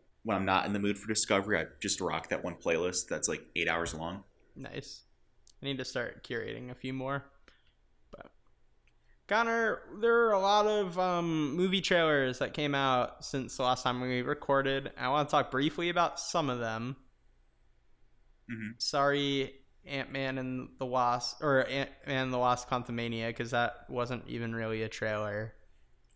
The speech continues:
Speaker 1: I, I just wanted to acknowledge it, the
Speaker 2: Yeah,
Speaker 1: fact
Speaker 2: it,
Speaker 1: that
Speaker 2: it
Speaker 1: it happened.
Speaker 2: happened. It, they, they put it out. It was, like, a Scott Lang, like, history trailer, and then they put out, like, five seconds of footage. But yeah,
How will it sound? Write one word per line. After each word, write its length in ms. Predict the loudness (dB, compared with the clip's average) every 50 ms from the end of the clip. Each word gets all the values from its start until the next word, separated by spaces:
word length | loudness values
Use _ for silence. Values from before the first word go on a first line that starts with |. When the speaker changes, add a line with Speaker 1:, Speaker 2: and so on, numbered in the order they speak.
| -4 0
Speaker 1:
I, 300 | 2 2 6 8 8 8
I 60 | 8
just 260 | 8 4 2 0 2 4
wanted 220 | 4 4 6 6
to 80 | 4 2
acknowledge 520 | 2 2 2 2 2 2 0 0 -2 -2
it, 200 | -2 -2 -2 0
the 60 | 0 2
Speaker 2:
Yeah, 260 | 6 6 6 8 8
Speaker 1:
fact 220 | 8 6 6 6
Speaker 2:
it, 20 | 4
Speaker 1:
that 40 | 2
Speaker 2:
it 20 |
Speaker 1:
it 60 | 4
happened. 600 | 6 6 6 6 6 4 2 0 0 0 -2 -4
Speaker 2:
happened. 180 | -4 -6 -6 -4
It, 320 | -2 -2 -2 -2 -4 -4
they, 260 | -2 0 0 0 -2 -4
they 140 | -2 -2 -2
put 200 | 2 2 2 4
it 120 | 4 2 2
out. 320 | 0 0 0 0 -2 -4 -6 -4
It 80 | -2
was, 180 | -2 -2 0 2
like, 180 | 0 2 2
a 60 | 0 -2
Scott 400 | 0 2 4 4 4 4 2 0
Lang, 380 | -2 -2 -2 -2 -2 -4 -4
like, 260 | -4 -4 -4 -4 -6
history 420 | -6 -8 -8 -8 -6 -4 -4 -2 -2
trailer, 440 | -2 -2 0 0 2 2 0 0 0
and 120 | -2 -4
then 120 | -6 -8
they 100 | -8 -10
put 160 | -6 -4 -4 -2
out, 220 | -2 -2 -4 -6
like, 140 | -8 -10 -8
five 200 | -8 -8 -8 -8
seconds 380 | -8 -10 -10 -10 -10 -12 -12 -12
of 80 | -16
footage. 600 | -8 -4 -2 -2 0 0 -2 -4 -6 -8 -12 -12 -16 _ -20 -20 -20 -20 -20 -8 -2
But 60 | 4 4
yeah, 120 | 4 4